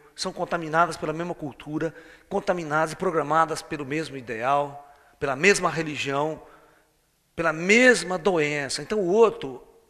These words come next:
tem a mesma couraça, rígido, duro, travado. Tudo que nós discutimos na aula passada sobre repressão.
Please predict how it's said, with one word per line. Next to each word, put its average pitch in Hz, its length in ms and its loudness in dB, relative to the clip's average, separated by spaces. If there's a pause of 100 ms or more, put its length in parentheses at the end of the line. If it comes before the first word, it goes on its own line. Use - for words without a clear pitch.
(140)
tem 190 140 -4
a 180 60 0
mesma 190 360 0
couraça, 175 880 -2
rígido, 170 500 -10
duro, 147 360 -10
travado. 147 760 -6 (1900)
Tudo 196 160 -6
que 196 60 -4
nós 160 100 -2
discutimos 143 420 -8
na 127 80 -2
aula 123 180 -2
passada 123 400 -8
sobre 113 200 -12
repressão. 143 680 -6